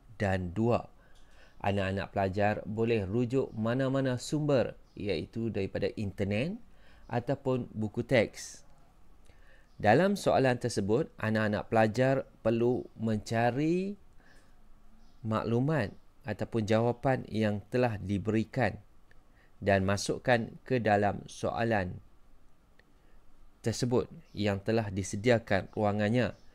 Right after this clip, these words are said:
Manakala soalan nombor dua, jika kita lihat di dalam ini, anak-anak pelajar perlu tandakan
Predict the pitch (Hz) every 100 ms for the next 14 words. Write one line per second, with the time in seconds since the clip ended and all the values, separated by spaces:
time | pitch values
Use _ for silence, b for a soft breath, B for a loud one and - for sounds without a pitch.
0 | b b b 92 110 117 127 127 123 120
1 | 131 151 - 101 107 107 101 107 139 117
2 | 104 104 160 - - - - - - -
3 | - - 101 - 104 101 104 104 107 131
4 | 151 - 104 98 92 85 95 95 156 -
5 | B B B - 104 95 104 - 95 98
6 | 107 101 - - 123 117 117 - - -
7 | - - - 120 131 165 147 - 104